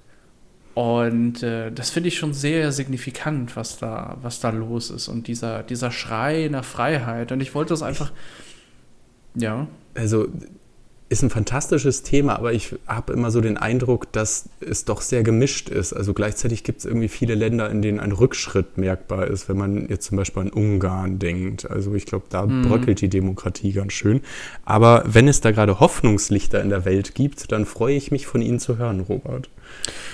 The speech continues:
Speaker 1: Gut, äh, Freiheit ist nicht gleich Demokratie. Also nicht, also ich, ich würde nicht sagen, dass,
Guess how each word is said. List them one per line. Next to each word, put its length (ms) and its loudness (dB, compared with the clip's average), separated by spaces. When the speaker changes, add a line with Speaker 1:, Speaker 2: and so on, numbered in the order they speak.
Speaker 1:
Gut, 280 -2
äh, 140 -6
Freiheit 680 2
ist 220 -4
nicht 300 -2
gleich 320 -2
Demokratie. 880 -4
Also 240 -2
nicht, 420 -4
also 260 -4
ich, 260 -6
ich 240 -4
würde 220 0
nicht 420 -4
sagen, 840 -2
dass, 580 -6